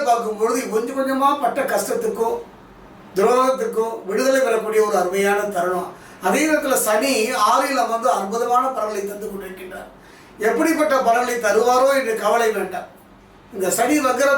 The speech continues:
பெயர்ச்சி எந்த விதமான பலனை தருவாரோ என்றெல்லாம் கலங்கி கண்ணீர் சிந்த வேண்டாம். காரணம் என்னன்னா, அதை என்னை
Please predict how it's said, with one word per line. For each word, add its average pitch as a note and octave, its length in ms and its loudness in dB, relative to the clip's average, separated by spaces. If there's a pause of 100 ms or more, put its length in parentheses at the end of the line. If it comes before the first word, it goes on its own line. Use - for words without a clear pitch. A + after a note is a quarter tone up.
பெயர்ச்சி A#3 280 0 (140)
எந்த A3 200 0
விதமான C4 280 2 (120)
பலனை G#3+ 280 -2
தருவாரோ F#3+ 580 -2 (560)
என்றெல்லாம் B3+ 440 0
கலங்கி C4 360 0 (220)
கண்ணீர் G#3 320 -2
சிந்த F#3+ 200 -4 (100)
வேண்டாம். G3+ 360 0 (400)
காரணம் D4 440 0
என்னன்னா, A#3 340 0 (580)
அதை F#3+ 160 2 (420)
என்னை F#3+ 160 0